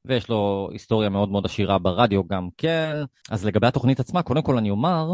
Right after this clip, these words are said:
מה שיפה, במקור זאת הייתה בעצם תוכנית רדיו, בכאן שמונים ושמונה, בכאן בהרצה, הייתה תוכנית רדיו שהייתה משודרת בכאן שמונים ושמונה בחצות ביום חמישי, אם אינני טועה,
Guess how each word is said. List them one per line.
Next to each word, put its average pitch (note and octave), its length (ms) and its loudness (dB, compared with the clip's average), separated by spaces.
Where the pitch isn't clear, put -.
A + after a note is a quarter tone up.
מה F#2+ 120 -6
שיפה, - 300 -2
במקור G#2+ 360 4
זאת G#2 160 4
הייתה - 160 0
בעצם A2 240 0
תוכנית G#2+ 300 -2
רדיו, G2+ 220 2
בכאן A2 300 0
שמונים G2+ 300 0
ושמונה, C#3 640 0
בכאן G2+ 300 -4
בהרצה, F#2+ 540 2
הייתה G#2+ 120 -4
תוכנית G#2+ 260 -4
רדיו G#2 200 2
שהייתה - 160 -8
משודרת G2 440 -4
בכאן F#2 440 -4
שמונים G2 260 -6
ושמונה G2+ 320 -6
בחצות - 520 -8
ביום F#2+ 200 -8
חמישי, G2+ 500 -8
אם G#2+ 180 0
אינני G2 320 2
טועה, - 280 0